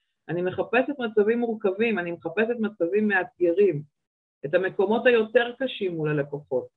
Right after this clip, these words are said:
כי אם הבן אדם מתמודד בקונפליקט מול לקוח, אז גם ביום-יום שלו עם הלקוחות, בדרך כלל הוא יצליח להסתדר.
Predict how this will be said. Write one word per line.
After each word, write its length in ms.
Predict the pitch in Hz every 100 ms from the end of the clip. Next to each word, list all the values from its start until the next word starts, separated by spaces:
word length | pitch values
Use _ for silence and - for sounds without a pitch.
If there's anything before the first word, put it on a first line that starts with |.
| _ _ _ _ _ _
כי 100 | 214 233
אם 60 | 302
הבן 220 | 269 254
אדם 220 | 240 262
מתמודד 420 | 269 226 202 226 226
בקונפליקט 580 | 233 208 190 214 226 226
מול 180 | 233 208
לקוח, 420 | 196 294 403 -
אז 80 | 220
גם 180 | 247 349
ביום-יום 500 | 359 320 302 285 277
שלו 240 | 269 240 226
עם 160 | 214
הלקוחות, 580 | 208 196 196 208 220 214
בדרך 340 | 190 196 214 214
כלל 100 | 214
הוא 100 | 190
יצליח 320 | 175 175 175
להסתדר. 520 | 165 160 - 151 139